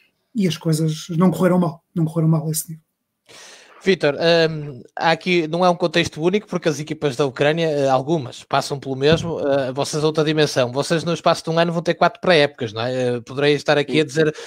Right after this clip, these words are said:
Speaker 2: a grosso modo, isto do ponto de vista do planeamento, mas também daquilo que é, eh,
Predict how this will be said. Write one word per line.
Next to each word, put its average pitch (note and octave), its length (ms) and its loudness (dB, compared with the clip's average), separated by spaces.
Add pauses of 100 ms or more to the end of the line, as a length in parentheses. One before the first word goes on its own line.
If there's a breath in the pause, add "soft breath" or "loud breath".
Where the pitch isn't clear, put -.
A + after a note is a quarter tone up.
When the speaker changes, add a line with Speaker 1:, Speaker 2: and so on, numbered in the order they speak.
(240 loud breath)
Speaker 2:
a D3 80 2
grosso D#3 340 0
modo, E3 320 4 (280 loud breath)
isto E3+ 240 0
do F3+ 80 -2
ponto G3+ 200 4
de - 80 -16
vista E3 200 -2
do D#3+ 80 -4
planeamento, E3+ 500 2
mas G#3 160 2
também F#3+ 340 4
daquilo D#3+ 380 2
que D3 220 2
é, C3 260 4
eh, A#2+ 320 0